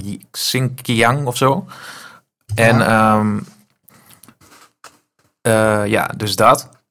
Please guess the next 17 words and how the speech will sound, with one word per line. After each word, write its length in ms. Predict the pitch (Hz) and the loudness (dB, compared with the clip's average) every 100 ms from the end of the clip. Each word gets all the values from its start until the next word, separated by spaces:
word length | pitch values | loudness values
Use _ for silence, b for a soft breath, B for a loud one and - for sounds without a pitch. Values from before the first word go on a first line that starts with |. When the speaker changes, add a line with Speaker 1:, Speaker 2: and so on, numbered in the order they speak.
| _ | _
Speaker 1:
<clears throat> 380 | 175 151 104 - - - _ | 6 6 4 -8 -20 -20 _
En, 480 | 123 120 117 117 - | 4 6 6 4 2
eh, 260 | 113 110 110 | 2 4 2
die 160 | 107 117 | 2 4
worden 240 | 131 131 | 6 4
dus 180 | 127 - | 0 2
allemaal 320 | 113 113 110 | 4 6 4
in 180 | 110 107 | 2 0
van 260 | - 104 104 | 0 0 0
die, 240 | 98 95 | -2 -2
eh, 400 | 95 95 95 95 - - _ _ | 0 0 0 -2 -4 -14 _ _
heropvoedkampen 920 | - 110 104 127 131 113 - 101 92 90 | -4 0 4 2 2 -4 -2 -2 0 -2
worden 240 | 90 87 | -2 -2
die 100 | 95 | -8
ge-, 320 | - 98 92 | -8 -6 -6
gepompt. 720 | - - - - 107 92 92 - B B - | -6 -10 -12 2 2 2 -2 -10 B B -2
Speaker 2:
Ja. 240 | 127 | -2